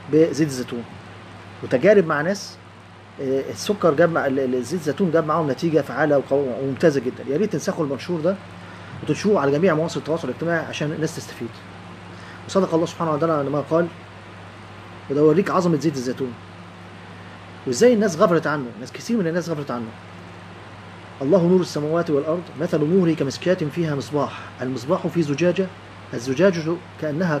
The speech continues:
كوكب دري يوقد من شجرة مباركة، يوقد من شجرة مباركة" اللي هي شجرة الزيتون، "زيتونة، زيتونة لا شرقية ولا غربية يكاد زيتها يضيء ولو، ولو لم تمسسه نار،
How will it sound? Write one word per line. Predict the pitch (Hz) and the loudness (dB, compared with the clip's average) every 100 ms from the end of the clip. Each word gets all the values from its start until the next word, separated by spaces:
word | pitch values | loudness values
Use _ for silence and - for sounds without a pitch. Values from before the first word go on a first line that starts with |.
| - | 2
كوكب | 185 156 156 139 | 2 2 0 0
دري | 143 160 190 | 2 4 4
يوقد | 165 151 180 196 160 | 4 4 2 4 2
من | 151 | 0
شجرة | 139 180 170 143 | 0 0 0 0
مباركة، | 147 135 143 151 185 202 202 - - - - - - | -2 0 2 2 2 0 -2 -10 -16 -16 -16 -16 0
يوقد | 180 - 160 | 2 4 4
من | 156 135 | 4 2
شجرة | 196 196 175 | 4 4 4
مباركة" | 165 151 160 170 190 - - - - 131 | 2 4 4 2 -2 -4 -14 -18 -12 -6
اللي | 139 | -2
هي | |
شجرة | 185 165 | 2 2
الزيتون، | 123 135 160 135 101 - - - - - - - | 4 2 2 -4 -6 -14 -18 -18 -16 -16 -14 4
"زيتونة، | 165 170 254 139 - - - - - - - - - - - - | 6 8 6 4 -2 -12 -20 -20 -18 -18 -18 -20 -18 -18 -18 0
زيتونة | 147 196 233 202 208 165 | 2 6 6 8 6 6
لا | 208 | 6
شرقية | 196 165 - 214 185 190 190 165 | 6 0 2 4 4 4 0 4
ولا | 185 190 | 6 6
غربية | 160 151 202 208 208 | 4 4 4 4 2
يكاد | 196 151 143 226 165 | 0 0 2 2 4
زيتها | 170 160 196 175 | 2 2 4 4
يضيء | 160 202 214 - - - - - - - - - 147 | 4 4 2 -4 -18 -20 -20 -20 -20 -20 -20 -10 2
ولو، | 175 180 165 | 6 6 8
ولو | 196 185 | 8 8
لم | 165 | 4
تمسسه | 151 - 190 170 | -2 -2 -2 0
نار، | 175 185 | 4 4